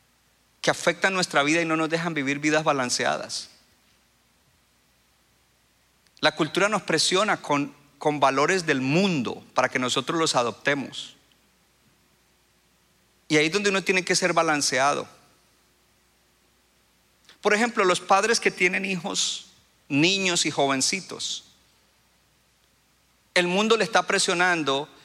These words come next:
que sus hijos deben estar en todos los clubs y en todos los deportes de la escuela. Y por estar en todos los clubs y en todos los deportes no tiene,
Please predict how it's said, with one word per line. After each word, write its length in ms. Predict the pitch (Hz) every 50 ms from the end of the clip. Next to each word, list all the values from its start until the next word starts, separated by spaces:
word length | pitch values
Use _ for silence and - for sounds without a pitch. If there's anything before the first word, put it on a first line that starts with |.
| - _ _
que 100 | - 180
sus 220 | 156 - 165 - -
hijos 200 | 196 175 202 190
deben 260 | 190 185 190 190 180
estar 280 | 170 147 - 180 180 185
en 100 | 175 156
todos 220 | - 190 196 190
los 140 | 180 165 -
clubs 360 | - - 180 185 190 170 160
y 40 | 170
en 80 | 147
todos 180 | 123 - 185 196
los 120 | 190 180
deportes 420 | 160 160 - - 156 - - 180 165
de 80 | 170
la 80 | 160 143
escuela. 400 | 131 - - - 151 139 123 - - - - _ _ _ _ _ _ _ _ _ _ _ _ _ _ _ _ -
Y 80 | 190
por 160 | 151 185 185
estar 200 | 175 160 - 208
en 100 | 220 214
todos 160 | - - 214 208
los 140 | 202 180
clubs 220 | - - 208 202 190
y 20 | 190
en 60 | 170
todos 120 | 190 208
los 120 | 202 196 175
deportes 520 | 175 151 - 202 - 190 - 214 196 180
no 140 | 180 175 160
tiene, 260 | 185 180 180 175 175